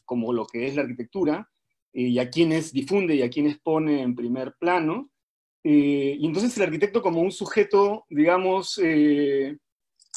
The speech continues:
completo, con un lado objetivo, pero también con un lado subjetivo, con un lado inconsciente, que es el más difícil de dominar, en tanto que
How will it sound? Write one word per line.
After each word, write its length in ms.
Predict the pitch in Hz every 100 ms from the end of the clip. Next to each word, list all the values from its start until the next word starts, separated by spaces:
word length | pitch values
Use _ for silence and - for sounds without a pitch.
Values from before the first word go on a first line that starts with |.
| - _
completo, 520 | 175 156 220 202 135
con 140 | 131 147
un 100 | 175
lado 380 | 180 185 185 180
objetivo, 480 | 147 147 139 214
pero 120 | 202 156
también 260 | 151 170
con 160 | 165 156
un 100 | 160
lado 400 | 165 160 170 170
subjetivo, 680 | - 123 135 - 147 110
con 140 | 113 123
un 60 |
lado 140 | 147 165
inconsciente, 560 | 170 156 147 202 196
que 100 | -
es 80 | 196
el 80 | 196
más 120 | 202
difícil 440 | 214 - 208 220 196
de 160 | 170
dominar, 500 | 156 151 160 185 226 - _ _ _
en 140 | - 147
tanto 420 | 151 147 147 143
que 540 | 147 147 143 143 147